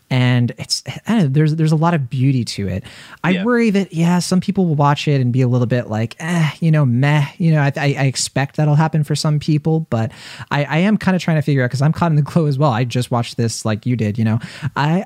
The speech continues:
Speaker 1: I don't know how people are going to react. If, I don't know, like, which type of people will watch this and get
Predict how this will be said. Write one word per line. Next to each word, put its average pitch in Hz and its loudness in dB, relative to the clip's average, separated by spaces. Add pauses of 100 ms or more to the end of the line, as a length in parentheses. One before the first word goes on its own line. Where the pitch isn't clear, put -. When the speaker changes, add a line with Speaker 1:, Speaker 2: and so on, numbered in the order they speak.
Speaker 1:
I - -2
don't 262 0
know 220 2
how 147 0
people 180 0
are 170 2
going 165 2
to 175 0
react. 160 0
If, - -10
I 143 2
don't 170 4
know, 170 4
like, 147 0
which 135 0
type 156 -4
of 143 -8
people 143 -2
will 120 0
watch 120 -2
this 117 -2
and 123 0
get 120 -2